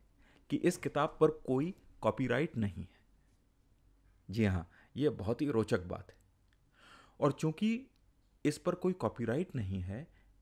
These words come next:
इसलिए इसके कई संस्करण छपे, लोगों ने इसका अपनी अपनी तरह से इस्तेमाल किया। ऑल इंडिया रेडियो ने कई स्टेशंस पर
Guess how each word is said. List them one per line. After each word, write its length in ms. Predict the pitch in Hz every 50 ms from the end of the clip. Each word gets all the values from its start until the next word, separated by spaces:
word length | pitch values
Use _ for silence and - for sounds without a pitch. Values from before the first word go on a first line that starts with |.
| _
इसलिए 560 | 147 160 156 - - 135 120 120 127 147 151 - - _ _ _ -
इसके 340 | 131 - - 139 143 143 139 - - - -
कई 200 | 131 147 170 160
संस्करण 520 | - - 113 101 - - 104 104 104 98
छपे, 540 | - - 101 - - 95 92 95 98 92 - - _ -
लोगों 320 | 98 104 110 107 113 113 107
ने 200 | 101 101 107 -
इसका 280 | - 101 - - - 101
अपनी 340 | - - - - - 123 113
अपनी 240 | 104 - - 104
तरह 220 | 95 - 95 92 92
से 160 | 90 - 98
इस्तेमाल 420 | 90 - - 92 92 92 92 92
किया। 360 | 87 - - 92 92 87 95 - - - - - - - _ _ _ _ -
ऑल 180 | 117 117 117
इंडिया 260 | 117 117 120 127 127 120
रेडियो 360 | 113 117 117 120 131 143 139
ने 260 | 127 113 101 101 110 - - - - _ _ _ _ _ _ _ -
कई 260 | 135 147 170 170 151
स्टेशंस 500 | - - - 127 117 - 135 131 123 -
पर 320 | - - 107 101 95 -